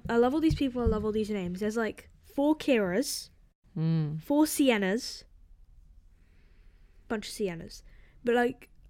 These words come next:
Speaker 1: they're beautiful names, but they're just used quite a bit.
Speaker 2: But it doesn't matter to those girls, probably.
Speaker 1: Yeah. So I like Mateo. I think Mateo's really cute.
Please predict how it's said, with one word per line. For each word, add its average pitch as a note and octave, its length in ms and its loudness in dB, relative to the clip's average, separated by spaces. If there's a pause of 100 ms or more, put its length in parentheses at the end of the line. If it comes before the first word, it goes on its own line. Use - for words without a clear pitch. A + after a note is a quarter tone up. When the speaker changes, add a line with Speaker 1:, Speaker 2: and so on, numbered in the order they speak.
(160)
Speaker 1:
they're D4 160 4
beautiful D4+ 380 2
names, G#3+ 360 -2
but - 100 -6
they're G#3+ 120 -2
just G3+ 200 -10
used B3+ 220 -4
quite - 200 -10
a - 40 -14
bit. - 180 -12 (280)
Speaker 2:
But G3+ 180 4
it F3+ 80 6
doesn't G3+ 260 4
matter F#3 240 2
to F3+ 140 -4
those D3+ 220 -4
girls, - 240 -8
probably. C#3 320 0
Speaker 1:
Yeah. G#3+ 240 0 (920)
So B3 140 -4
I A#3+ 120 2
like G4 200 4
Mateo. B3+ 580 -2 (280)
I A#3+ 80 -6
think C#4 180 -4
Mateo's C#4 520 -10
really C#4+ 140 -12
cute. C4+ 340 -12